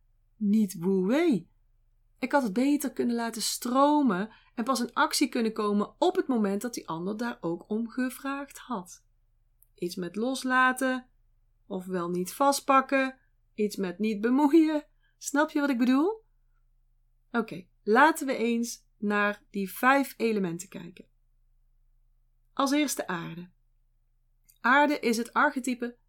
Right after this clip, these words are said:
de vredestichter. Is dus een zorger en een stabilisator. De keerzijde is dat aarde de neiging kan hebben om zich te bemoeien met alles en iedereen. En aarde, lieve aarde,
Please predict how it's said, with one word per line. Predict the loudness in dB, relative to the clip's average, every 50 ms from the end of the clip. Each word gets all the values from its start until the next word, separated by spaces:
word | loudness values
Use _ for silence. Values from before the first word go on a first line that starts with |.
| _
de | -8 -4 -2 0 0 0 -2
vredestichter. | -4 -6 -4 -4 -2 0 0 0 0 0 0 -2 -4 -6 -6 -8 -12 -12 -14 -18 -20 -20 -20 _ _ _ _ _ _ _ _ _ _ _ _ _ _ _ 0
Is | 0 0 2 2
dus | 0 -2 -2 -2 -2
een | -2 0 0
zorger | 0 2 4 4 4 4 0 -4 -6 -6 -10 -8 -10 -12 -12 -14 -16 -8 -4
en | -2 0 2
een | 2 0 -2 -4 _ _
stabilisator. | -12 -10 -4 -2 0 0 2 2 0 0 0 0 0 -2 -2 -4 -6 -8 -12 -20 -20 -20 -20 _ _ _ _ _ _ _ _ _ _ _ _ _ _ _ _ _
De | -6 -4 2
keerzijde | 6 8 8 8 8 6 4 0 -2 -2 -2 -4 -2 -2
is | -2 -2 -2
dat | -2 -6 -6 -2
aarde | 0 2 4 4 4 2 2
de | 2 2
neiging | 2 2 2 0 0 0 0 -2
kan | -2 -4 -4
hebben | -4 -4 -4 -4 -6 -6
om | -4 -4 -4
zich | -4 -6 -8 -8
te | -6 -6 -6 -4
bemoeien | -2 -2 0 0 2 2 2 2 4 4 4 4 4 2 -2 -6 _ _ _
met | -4 -4 -4 -4 -4 -8
alles | -6 -6 -4 -4 -4 -4 -4
en | -4 -4
iedereen. | -2 -2 -4 -2 -2 -2 -2 -2 -2 -2
En | -2 -4 -6 -4
aarde, | -2 0 2 2 2 0 -2 -4 -6 _ _ _ _
lieve | -4 -2 -2 0 -2 -2
aarde, | -4 -2 -2 -2 -2 -2 -2 -4 -6